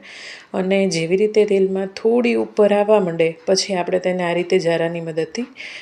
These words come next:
પલટાવવાની છે. તો છે ને એકદમ જ જોતાં જ ખાવાનું મન થઈ જાય તેવી તો આપણી ક્રિસ્પી ગોલ્ડન ભાખરવડી તળાઈને તૈયાર છે.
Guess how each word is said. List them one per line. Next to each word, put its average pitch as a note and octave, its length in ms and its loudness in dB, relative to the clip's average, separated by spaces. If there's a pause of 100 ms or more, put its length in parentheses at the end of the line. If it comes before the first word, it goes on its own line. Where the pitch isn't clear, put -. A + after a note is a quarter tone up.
(140)
પલટાવવાની D#3 640 -2
છે. E3 200 -10 (280)
તો F3 80 -2
છે G3 180 -2
ને A3 100 2
એકદમ G3+ 580 4
જ F#3+ 80 0
જોતાં F#3+ 360 4
જ F#3+ 180 0
ખાવાનું F#3+ 360 2
મન F#3 180 2
થઈ F#3 220 0
જાય F#3 200 4
તેવી F#3+ 420 0 (420)
તો F#3 80 4
આપણી F3 240 2
ક્રિસ્પી A#3 600 -2
ગોલ્ડન F#3+ 600 2
ભાખરવડી F3 580 2
તળાઈને E3+ 500 0
તૈયાર A#3+ 420 4
છે. - 320 -6